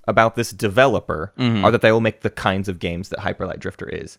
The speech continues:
Speaker 1: And there are many points in Solar Ash where it feels like the opposite philosophy and mentality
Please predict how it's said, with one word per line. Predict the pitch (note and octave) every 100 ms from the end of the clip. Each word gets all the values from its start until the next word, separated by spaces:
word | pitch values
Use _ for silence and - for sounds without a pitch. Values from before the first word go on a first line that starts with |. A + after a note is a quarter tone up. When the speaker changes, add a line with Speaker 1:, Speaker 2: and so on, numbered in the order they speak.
| _ _ -
Speaker 1:
And | A#2+
there | G#2+ G2
are |
many | G2+ B2+ E3 F#3+
points | D#3+ E3 C#3 C3+ -
in | A2+
Solar | A2 C3 A#2
Ash | G#2 F#2+ -
where | F#2+
it |
feels | - G#2
like | G2 F2+ - -
the | G#2+ G#2+ G2 - _ _ _
opposite | B2+ B2+ D3 C3 A2+ - - - - _ _ _
philosophy | _ - A2+ G2+ F#2+ - - A#2+ A2+
and | G#2+
mentality | F#2+ F#2 F#2+ F2 F2 E2+ E2